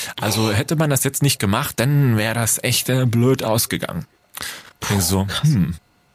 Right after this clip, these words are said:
Speaker 1: okay, hätt-, wär, wär ich da vielleicht auch gerade kacken gewesen oder so und sie hätte alleine gerade rumgelegen, während man duscht oder kackt oder sonst was,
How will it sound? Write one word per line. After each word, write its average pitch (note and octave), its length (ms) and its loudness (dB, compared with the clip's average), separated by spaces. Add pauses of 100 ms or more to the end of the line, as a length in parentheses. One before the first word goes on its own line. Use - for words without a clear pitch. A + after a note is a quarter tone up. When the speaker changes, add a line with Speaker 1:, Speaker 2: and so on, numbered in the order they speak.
(260)
Speaker 1:
okay, F2 540 -2
hätt-, G2 260 -4
wär, G#2+ 200 2
wär A2 200 2
ich - 120 -2
da G#2 100 0
vielleicht G2+ 320 -2
auch E3+ 140 0
gerade F2+ 280 -2
kacken A2+ 300 -2
gewesen F2+ 320 4
oder E2+ 140 2
so G2 100 2
und F#2+ 80 0
sie F2+ 100 0
hätte F#2 200 -2
alleine A2+ 320 -2
gerade G2+ 220 0
rumgelegen, F#2 520 2
während F2 220 0
man F2 180 4
duscht G#2+ 300 2
oder E2 180 -2
kackt - 300 -6
oder E2+ 140 2
sonst G2 220 2
was, E2+ 260 -2